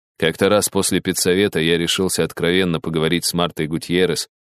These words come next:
единственной из всех коллег, кто внушал мне доверие. Я рассказал Марте то, в чем не рискнул бы признаться Амалии даже в мирные дни. Марта стала давать мне разумные советы,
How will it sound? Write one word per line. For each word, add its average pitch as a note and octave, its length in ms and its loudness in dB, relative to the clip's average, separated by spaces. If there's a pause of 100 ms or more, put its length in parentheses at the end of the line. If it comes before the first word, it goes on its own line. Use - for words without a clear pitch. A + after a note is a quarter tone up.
единственной E2+ 680 0
из D#2 60 -4
всех - 280 0
коллег, G2+ 340 0
кто G2+ 220 0
внушал G2 400 0
мне C#2+ 160 -4
доверие. E2+ 500 -4 (600)
Я F2 140 2
рассказал C3 440 2
Марте B2+ 320 0
то, B2 180 0
в - 60 -8
чем A2 160 0
не G#2 100 2
рискнул A2+ 400 0
бы G2 120 0
признаться F#2+ 580 0
Амалии F2 400 2
даже D#2 320 -2
в C#2+ 80 -6
мирные F2 480 0
дни. D2 320 -8 (840)
Марта C#3+ 320 2
стала D3 340 2
давать A#2 320 2
мне G#2 160 2
разумные G2 480 2
советы, F2 540 -2